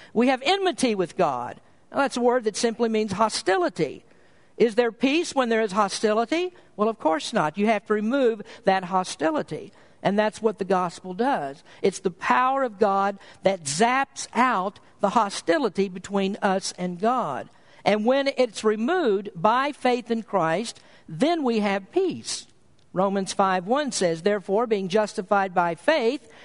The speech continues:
we have peace with God through our Lord Jesus Christ." Now, let's relate that again to the kingdom of God. God has the power to rule in his kingdom.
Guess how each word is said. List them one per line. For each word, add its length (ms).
we 220
have 360
peace 420
with 280
God 520
through 240
our 160
Lord 460
Jesus 460
Christ." 720
Now, 140
let's 220
relate 340
that 160
again 240
to 80
the 80
kingdom 400
of 100
God. 380
God 280
has 440
the 80
power 640
to 120
rule 600
in 200
his 260
kingdom. 540